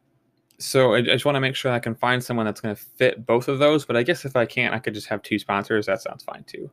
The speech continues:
Either way. Um, so yeah, back, back to the program. It's, like I said, we're in our third week. I think it's going pretty good. I personally have lost,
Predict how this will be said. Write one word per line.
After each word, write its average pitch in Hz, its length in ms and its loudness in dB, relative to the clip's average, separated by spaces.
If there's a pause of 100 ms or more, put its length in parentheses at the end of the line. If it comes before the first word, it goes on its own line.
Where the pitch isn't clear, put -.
(460)
Either 147 240 8
way. - 280 -2 (520)
Um, 107 460 2 (280)
so - 180 6
yeah, 127 220 8
back, 127 260 2
back 147 220 2
to 143 360 2
the 120 100 -4
program. 117 760 0
It's, - 520 -4 (600)
like 127 120 6
I 131 60 6
said, 123 140 2
we're 127 180 4
in 139 60 4
our 135 120 2
third 139 280 2
week. 127 400 0
I - 20 2
think 123 140 0
it's 117 80 -8
going 123 240 -4
pretty 123 240 -4
good. 113 400 4
I 113 360 2
personally 139 680 0
have 117 240 0
lost, 110 680 0